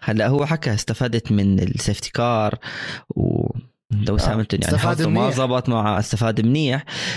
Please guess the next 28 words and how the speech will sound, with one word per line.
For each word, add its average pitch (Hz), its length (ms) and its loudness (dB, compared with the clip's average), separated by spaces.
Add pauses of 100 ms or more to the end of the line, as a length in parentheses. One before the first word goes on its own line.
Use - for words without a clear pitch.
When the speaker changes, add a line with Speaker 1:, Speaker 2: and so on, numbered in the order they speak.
(140)
Speaker 1:
بس 120 440 2
حكى - 240 -2
لك 131 260 2
انه 135 160 2
يعني 131 180 2
هذا 139 160 2
جزء 135 260 2
من 131 100 2
السباق. 123 640 2 (640)
بس 123 400 0 (260)
احكي - 260 0
لك 160 120 0
شغله 147 480 0
عن 117 300 2
راسل 123 580 0
وهاملتون، 117 680 2
لو 123 140 2
ما 139 160 2
كان 104 240 -2
في 101 180 -2
مثلًا 98 240 0
سيفتي - 300 -4
كار، 101 240 -2
آه، 98 340 0 (160)
راسل 107 560 0 (460)
لحد 113 240 2
هلا 110 280 2
افضل، 107 240 -2